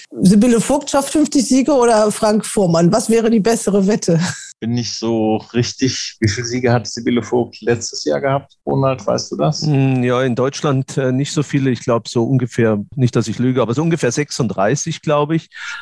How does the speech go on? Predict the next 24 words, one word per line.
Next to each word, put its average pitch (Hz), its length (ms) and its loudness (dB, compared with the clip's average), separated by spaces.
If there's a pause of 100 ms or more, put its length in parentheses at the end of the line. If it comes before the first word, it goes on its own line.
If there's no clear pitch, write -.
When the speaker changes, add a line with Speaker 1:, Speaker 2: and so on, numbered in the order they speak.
(220)
Speaker 3:
Aber 131 680 -2
Speaker 2:
Okay. 120 240 -4
Speaker 3:
wenn 127 160 -2
man 123 380 2
Inland 151 340 0
und 123 100 -2
Ausland 139 400 -2
zusammenzählt, 160 920 0
dann 147 160 -2
hat 135 160 -2
sie 151 120 -6
sogar 127 260 2
über 135 240 -2
fünfzig 131 440 -2
Siege 123 280 0
gehabt. 110 480 -2
Und 123 220 2 (280)
Speaker 2:
Gut, 143 160 -2
sie 147 120 -2
ist 127 80 0
Speaker 3:
ja, 165 240 2
Speaker 2:
jetzt - 140 -4
zweite, 127 460 -2 (140)
zweite 113 580 0